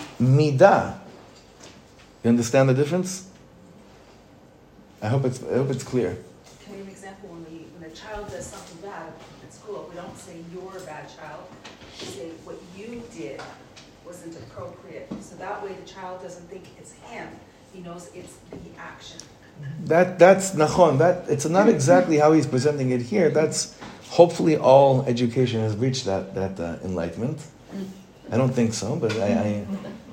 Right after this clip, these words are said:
Speaker 1: <laughs> Bezrat Hashem, and all parents naturally think like that too and speak like that. But here he's saying,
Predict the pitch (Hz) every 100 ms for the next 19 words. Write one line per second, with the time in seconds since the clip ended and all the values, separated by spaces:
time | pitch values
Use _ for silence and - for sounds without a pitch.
0 | - - - - 127 113 - - - -
1 | 123 117 - 131 143 147 139 151 143 139
2 | - 120 131 127 120 117 113 113 113 101
3 | 101 101 104 120 117 110 101 98 92 92
4 | 120 175 - - - - - - - -
5 | - 131 131 135 - 170 190 190 185 180
6 | 165